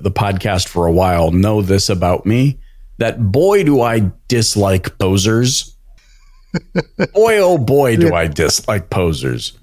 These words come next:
Speaker 2: Yeah.
Speaker 1: Um, and what I mean by this is, and, and where I wanna just underscore what you just said is, thirty years in the industry, so many different experiences. You cannot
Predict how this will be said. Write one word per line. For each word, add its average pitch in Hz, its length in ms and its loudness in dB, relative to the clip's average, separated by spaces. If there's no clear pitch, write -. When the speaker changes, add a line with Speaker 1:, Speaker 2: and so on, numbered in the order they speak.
Speaker 2:
Yeah. 123 320 2
Speaker 1:
Um, 90 260 2
and 117 180 2
what 139 120 2
I 131 60 0
mean 160 260 2
by 107 160 0
this 90 320 0
is, 82 460 0
and, 104 240 -2
and 107 180 2
where 139 200 2
I 113 60 0
wanna 107 400 0
just - 340 -2
underscore 104 720 2
what 85 200 0
you 98 120 2
just 82 240 -2
said 87 220 0
is, 71 280 -4
thirty 170 400 -2
years 107 720 0
in 120 220 2
the 98 160 4
industry, - 640 -2
so 139 480 0
many 107 240 2
different 82 360 -2
experiences. 67 1000 -6
You 127 420 2
cannot 98 840 0